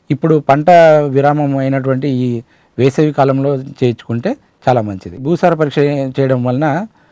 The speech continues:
మొక్కకి కావాల్సినటువంటి ఎరువుల యాజమాన్యం అనేది చాలా సులభతరం అవుతుంది. అలాగే ఈ మొక్కకు అందేటువంటి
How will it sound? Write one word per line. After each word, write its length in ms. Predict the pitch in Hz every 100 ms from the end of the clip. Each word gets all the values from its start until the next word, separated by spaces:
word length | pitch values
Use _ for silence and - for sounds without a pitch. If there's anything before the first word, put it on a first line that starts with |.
| _ _ _
మొక్కకి 720 | 135 143 - 208 185 202 240 277
కావాల్సినటువంటి 640 | 151 151 160 - 147 151
ఎరువుల 520 | 190 131 143 180 175 185 -
యాజమాన్యం 560 | 131 139 147 147 135
అనేది 260 | 127 135 208 139
చాలా 160 | 127
సులభతరం 460 | 120 117 123 131 127
అవుతుంది. 480 | 110 113 110 185 262 _ _ _ -
అలాగే 580 | 143 170 180 156 156 180 _ _ _ _
ఈ 480 | 147 147 143 135 123
మొక్కకు 680 | 120 135 - 214 196 175 165 - -
అందేటువంటి 500 | 156 165 160 151